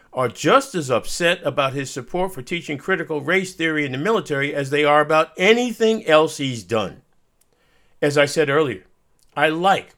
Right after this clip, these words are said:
both Milley and Defense Secretary Lloyd Austin. I also think, as the clock ticked down to Biden's inauguration, Donald Trump would have done just about anything to stay in power. Trump responded to the revelations in the book by calling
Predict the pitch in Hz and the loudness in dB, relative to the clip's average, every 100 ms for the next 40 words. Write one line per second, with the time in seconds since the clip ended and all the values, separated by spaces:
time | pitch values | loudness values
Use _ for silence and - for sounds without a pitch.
0 | - 131 127 143 151 151 - 175 214 160 | -8 -8 -4 -2 -2 -4 -2 0 2 2
1 | 165 - - 147 156 147 160 143 139 151 | -2 -8 -10 -4 -4 -4 -6 -6 -4 -2
2 | 143 143 143 147 - 139 139 - 107 _ | -2 -2 -2 -4 -6 -6 -6 -12 -20 _
3 | _ _ _ _ _ _ 95 98 151 233 | _ _ _ _ _ _ -4 4 4 4
4 | 143 113 98 - _ _ _ _ _ _ | -2 -4 -8 -10 _ _ _ _ _ _
5 | 131 123 113 - - 160 196 - _ - | -6 -4 -8 -10 -2 0 -2 -6 _ -8
6 | 185 185 - 151 170 156 113 143 160 165 | -8 -6 -2 0 0 -4 0 0 2 -2
7 | 143 156 160 160 160 160 170 - 110 104 | -4 -2 -2 -2 0 2 2 -2 -10 -14
8 | _ _ _ _ _ _ - 107 123 139 | _ _ _ _ _ _ -8 -6 -4 -4
9 | 156 131 - 135 127 131 139 143 143 143 | -2 -2 -2 -6 -6 -4 -2 -2 -2 -2
10 | 147 - 202 247 233 131 90 - _ _ | -2 0 6 8 6 2 -6 -14 _ _
11 | _ _ 135 - 135 117 113 110 107 87 | _ _ -16 -6 -2 -2 -4 -6 -8 -8
12 | - _ _ _ _ _ _ - 190 226 | -18 _ _ _ _ _ _ -4 0 2
13 | 226 _ 139 131 - 202 220 175 165 147 | 0 _ -10 -6 0 2 2 -2 -4 -6
14 | 143 156 147 143 147 147 123 127 123 135 | -2 -2 -2 -4 -4 -4 -8 -6 -4 -2
15 | 165 156 151 - 180 202 202 190 185 | 0 0 -2 -2 -2 0 -2 -4 -6